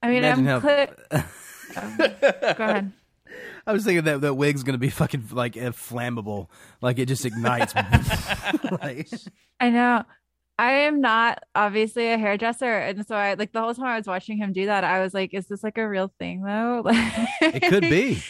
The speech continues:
Speaker 2: It
Speaker 1: it,
Speaker 2: could be.
Speaker 1: 'cause the only thing I can imagine is it's giving, like, the hair texture, and it could hold, like, I guess the curls, 'cause he was curling her hair at the time. I was like, "Maybe it holds the curls better," but there has to be another way to do that.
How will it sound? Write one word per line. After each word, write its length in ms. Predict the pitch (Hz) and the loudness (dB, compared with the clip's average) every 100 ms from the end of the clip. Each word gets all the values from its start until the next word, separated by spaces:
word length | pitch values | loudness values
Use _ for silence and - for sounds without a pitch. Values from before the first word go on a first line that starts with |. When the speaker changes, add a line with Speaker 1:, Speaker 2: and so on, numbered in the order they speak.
| - | 0
Speaker 2:
It 100 | 135 | 4
Speaker 1:
it, 100 | - | 4
Speaker 2:
could 160 | 196 135 | 2 2
be. 80 | 180 | 2
Speaker 1:
'cause 80 | |
the 80 | 349 | 6
only 140 | 349 381 | 4 4
thing 120 | 370 | 2
I 80 | 349 | 2
can 180 | 339 | 4
imagine 840 | 330 302 254 240 285 320 349 311 277 | 4 2 2 2 2 2 4 4 4
is 180 | 262 262 | 2 2
it's 200 | 262 - | -2 -2
giving, 540 | 277 269 277 269 254 | -6 -2 -2 -4 -8
like, 280 | 202 240 214 | -4 -4 -4
the 140 | 220 240 | -4 -2
hair 240 | 240 220 | 0 -2
texture, 1000 | - - 226 - - - 165 131 180 277 - - - _ - | -4 -4 -4 -4 -20 -14 -10 -6 -2 -4 -6 -20 -20 _ 0
and 140 | 226 | 2
it 100 | 226 | 2
could 200 | - 220 | 0 -2
hold, 800 | 208 - 208 208 208 208 208 196 - _ | -2 -4 0 2 2 2 0 -4 -10 _
like, 160 | 214 - | -4 0
I 80 | 214 | 0
guess 180 | 214 - | 0 -2
the 120 | 208 | -10
curls, 680 | - - 190 190 247 311 - | -10 -6 -4 0 0 0 -4
'cause 160 | 214 | -2
he 80 | 208 | 0
was 120 | 196 | 0
curling 400 | 185 208 196 196 | -2 0 0 0
her 140 | 180 185 | -2 -4
hair 260 | 190 175 180 | -2 -2 -2
at 140 | 196 | -4
the 80 | 214 | -8
time. 340 | 240 226 240 | -4 -2 0
I 80 | 233 | -2
was 80 | 214 | -2
like, 120 | 202 | -4
"Maybe 200 | 190 185 | -4 -4
it 80 | 202 | -6
holds 300 | - 190 - | -4 -6 -4
the 80 | 190 | -10
curls 520 | - - 180 196 202 | -6 -2 0 0 2
better," 240 | 220 233 214 | 2 4 2
but 100 | 208 | 4
there 140 | 196 | 2
has 240 | 175 165 | 2 -2
to 80 | - | -4
be 140 | 170 175 | -2 -2
another 200 | 175 180 | 0 0
way 120 | 175 | 0
to 80 | 170 | -4
do 160 | 113 | -8
that. 240 | 98 104 | -10 -10